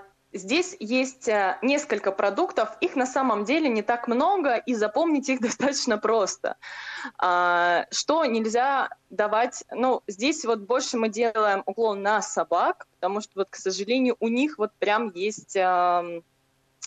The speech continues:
продукты, которые мы категорически нельзя давать. А, первое — это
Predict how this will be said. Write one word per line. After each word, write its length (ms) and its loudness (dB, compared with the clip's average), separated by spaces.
продукты, 500 -2
которые 360 -2
мы 280 -6
категорически 840 -6
нельзя 320 -10
давать. 420 -10
А, 220 2
первое — 920 0
это 680 2